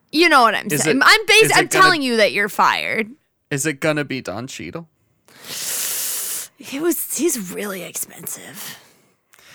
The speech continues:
Speaker 1: He's
Speaker 2: Yeah,
Speaker 1: really
Speaker 2: that's fair.
Speaker 1: expensive. Yeah, yeah. All right.
Speaker 2: Well, let's,
Speaker 1: Wow.
Speaker 2: I, I just,
Speaker 1: Firing
Speaker 2: so
Speaker 1: really makes me wanna have to poop for some reason.
Speaker 2: I feel
Speaker 1: I don't know
Speaker 2: that.
Speaker 1: what's going on.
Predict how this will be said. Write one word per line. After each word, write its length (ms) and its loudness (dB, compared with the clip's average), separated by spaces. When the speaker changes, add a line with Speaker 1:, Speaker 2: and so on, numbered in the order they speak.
Speaker 1:
He's 100 -8
Speaker 2:
Yeah, 120 -2
Speaker 1:
really 140 -6
Speaker 2:
that's 20 -14
fair. 120 -20
Speaker 1:
expensive. 520 -20
Yeah, 400 -4
yeah. 320 -8
All 180 6
right. 220 -2
Speaker 2:
Well, 420 0
let's, 220 2
Speaker 1:
Wow. 440 4
Speaker 2:
I, 180 -4
I 200 2
just, 380 -4
Speaker 1:
Firing 460 4
Speaker 2:
so 120 4
Speaker 1:
really 200 2
makes 220 -2
me 120 -2
wanna 300 4
have 220 0
to 200 -2
poop 460 -2
for 200 -6
some 260 -6
reason. 640 -6
Speaker 2:
I 160 0
feel 300 -4
Speaker 1:
I 20 -2
don't 100 0
know 60 0
Speaker 2:
that. 60 -4
Speaker 1:
what's 140 -8
going 220 -6
on. 360 -8